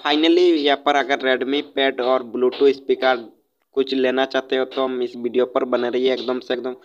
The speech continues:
फ्री में। किस तरीके से ट्रिक है, बहुत दो तीन ट्रिक, दो तीन नहीं, मैं एक ट्रिक आप सबको आज मैं बताऊंगा।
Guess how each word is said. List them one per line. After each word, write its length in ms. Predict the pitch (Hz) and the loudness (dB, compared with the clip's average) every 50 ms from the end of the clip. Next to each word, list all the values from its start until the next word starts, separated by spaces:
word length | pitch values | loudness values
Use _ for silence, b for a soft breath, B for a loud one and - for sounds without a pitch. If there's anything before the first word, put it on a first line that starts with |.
| B B B B B | B B B B B
फ्री 180 | - 127 131 131 | -2 0 0 2
में। 240 | 131 135 143 143 - B B B B - | 2 0 -2 -2 -4 B B B B -10
किस 160 | - 139 - - | -10 -10 -6 0
तरीके 220 | - 147 - - | 0 0 0 0
से 140 | 147 - 151 | -2 -4 -4
ट्रिक 420 | 143 - - 139 120 147 147 147 147 | -4 -4 -4 0 2 2 0 2 2
है, 80 | 143 135 | 2 2
बहुत 240 | 123 131 131 135 135 | 4 4 4 4 2
दो 220 | 131 113 117 135 135 | 0 0 2 2 2
तीन 240 | 135 135 139 139 139 | 4 4 2 2 2
ट्रिक, 360 | 135 135 135 135 139 139 139 - - - _ - - 113 - _ _ _ _ - - - - - | 2 0 2 2 2 2 0 -10 -20 -20 _ -20 -20 -20 -20 _ _ _ _ -20 -20 -20 -12 -2
दो 120 | 120 139 147 | 2 2 2
तीन 160 | 147 160 175 180 | 6 4 4 4
नहीं, 180 | 175 165 151 | 4 4 4
मैं 220 | 139 127 123 131 131 | 4 2 2 0 0
एक 240 | - 135 135 135 - - | 0 -2 -2 -4 -2 -4
ट्रिक 280 | 135 131 143 143 139 | -2 0 0 0 0
आप 160 | 135 127 123 - | -2 -2 -2 -4
सबको 340 | - - 123 - - - | -8 -8 -8 -8 -4 0
आज 180 | 127 127 123 123 | 0 0 0 0
मैं 140 | 127 127 127 | -2 -2 0
बताऊंगा। 460 | 123 117 - - 113 107 107 101 95 | -2 -2 -2 -2 -4 -4 -4 -8 -10